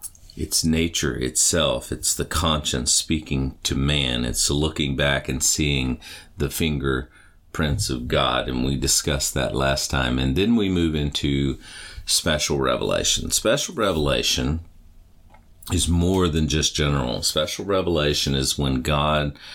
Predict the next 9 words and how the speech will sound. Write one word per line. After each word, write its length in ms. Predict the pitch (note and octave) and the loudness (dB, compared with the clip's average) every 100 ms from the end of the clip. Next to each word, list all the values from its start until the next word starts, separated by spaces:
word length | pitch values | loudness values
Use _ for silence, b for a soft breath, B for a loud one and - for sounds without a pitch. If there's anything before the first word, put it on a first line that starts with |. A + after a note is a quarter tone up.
| B B B B - | B B B B -2
reveals 680 | D2+ C#2 E2 D#2+ E2 D2+ | -2 0 2 2 2 2
himself 640 | - C#2+ - D2 C#2 C#2 - | 0 0 2 2 0 -2 -4
in 180 | D#2+ D2 | 0 2
a 140 | C2+ | 0
direct 640 | A#1+ C2+ C#2 D2+ D2 - - | 0 -2 0 2 2 -2 -10
and 180 | D2 C#2+ | -6 -4
a 100 | C2+ | -4
personal 680 | - E2+ D#2+ - D#2 C#2 | -4 -2 0 0 0 0
way. 580 | C2 B1+ C2 - - - | 0 0 -2 -2 -8 -14